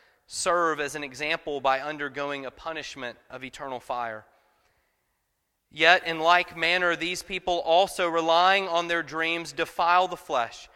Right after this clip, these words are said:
reject authority, and blaspheme the glorious ones. But when the archangel Michael, contending with the devil, was disputing about the body of Moses, he did not presume to pronounce a blasphemous judgment, but said, "The Lord rebuke you."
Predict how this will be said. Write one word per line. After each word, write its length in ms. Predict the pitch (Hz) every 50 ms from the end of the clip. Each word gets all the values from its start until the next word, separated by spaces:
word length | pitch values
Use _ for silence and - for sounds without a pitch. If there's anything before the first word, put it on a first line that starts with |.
| _ _ _ _ _ _
reject 500 | - 165 165 139 151 190 196 208 202 -
authority, 560 | 196 170 - - 175 151 147 143 143 143 143 147
and 180 | 165 175 165
blaspheme 720 | 147 175 180 180 190 214 220 - - - 196 180 170 170 165
the 80 | 165
glorious 560 | 151 160 165 170 175 175 170 160 147 - -
ones. 420 | - 131 117 110 110 113 - - - _ _ _ _ _ _ _ _ _ _ _ _ _ _ _ _ _ _ -
But 100 | - 180
when 100 | 190 214
the 120 | 214 208 175
archangel 640 | 196 214 226 247 233 - 226 220 226 208 214 208 202
Michael, 440 | 196 190 196 202 208 - 202 180
contending 640 | 175 - 202 185 175 - - 208 208 220 226 220 214
with 140 | 202 196 175
the 80 | 185 170
devil, 360 | 165 180 185 190 185 185 170
was 160 | 170 175 -
disputing 680 | - 170 - - - - 202 214 233 220 208 196 185 180
about 320 | 170 175 175 180 180 -
the 80 | 185 165
body 380 | 175 175 180 180 175 175 175
of 140 | 160 147 147
Moses, 640 | 165 170 175 180 165 - 135 123 - - - - _ _ _ _ _ _ _ _ _ _ _ _
he 120 | - 202 208
did 160 | 180 226 233
not 240 | 247 240 233 214 -
presume 480 | 190 202 180 160 180 196 208 214 214 208
to 120 | - 208
pronounce 480 | - 196 180 175 180 185 202 - - 190
a 40 | 170
blasphemous 600 | 165 160 160 151 151 151 - 175 165 156 139 -
judgment, 400 | 143 147 151 156 175 180 180 170 156
but 160 | 165 - -
said, 340 | - - 180 165 165 175 160
"The 100 | 160 170
Lord 460 | 160 156 170 180 190 196 196 196 180
rebuke 540 | 165 175 175 160 143 160 175 170 165 - -
you." 160 | 123 107 104